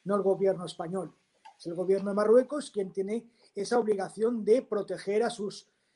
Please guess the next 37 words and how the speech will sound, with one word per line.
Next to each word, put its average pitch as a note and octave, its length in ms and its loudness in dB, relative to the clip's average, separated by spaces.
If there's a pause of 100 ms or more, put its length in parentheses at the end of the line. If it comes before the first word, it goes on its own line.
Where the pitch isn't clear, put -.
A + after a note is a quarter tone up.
(200)
a F#3 120 -8
sus E3 280 -12
menores A#3+ 640 4
y A3+ 180 2
otorgarles, F#3+ 580 2
pues, F#3 260 -4
toda F3+ 220 -4
su, F3+ 340 -6 (440)
eh, F#3+ 400 2
actuación. F3 800 0
Y F3+ 80 -12
no, F#3 160 -6
y, G3 140 -8
y F3+ 480 -8
no G3 120 0
le G#3 140 4
corresponde G#3 760 4 (400)
a G#3+ 220 4
España, A3+ 560 -2 (160)
en D#3+ 1080 -14 (140)
situación F#3 640 -4
distinta G3 480 -2
sería B3 400 6
si F3+ 160 -4
se - 160 -14
tratan F#3+ 260 -4
de F#3+ 100 -4
menores G#3 420 0
que E3 120 -10
no, E3 180 -18
desconocemos F3 640 -6
su E3+ 120 -12
nacionalidad G3+ 800 0 (340)
o G#3 120 0
de G3 120 0
menores F#3 480 0
que G3+ 260 0